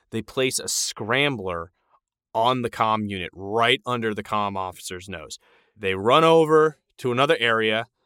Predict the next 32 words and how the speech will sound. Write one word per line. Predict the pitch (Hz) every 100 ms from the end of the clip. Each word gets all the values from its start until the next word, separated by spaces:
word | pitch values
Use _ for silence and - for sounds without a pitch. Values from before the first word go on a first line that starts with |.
| _ _ _ _ -
and | 135
then | 139
they | 135
end | 131
up | 120
getting | 123 147
their | 160 156
rappelling | 151 143 127
gear | 113 110 107 101 -
ready. | 101 87 80 _ _ _ -
The | 98
base | 101 175 214
commander | - 156 139 127 113 110 104 _ _
exchanges | 107 - - 139 160 170 170
the | 175
pelts | - 180 170
with | 180
the | 175
chief. | 185 151 139 139 - - _ 131
Gorn's | 156 180 180
there, | - 165 156
and | 151 113
he's | 113 107
translating | - 139 135 143 135 135 127 120 117 110
to |
keep | - 127 104
the | 110
peace | 143 139 -
and | 117
all | 107
that | 101
stuff, | - 113 104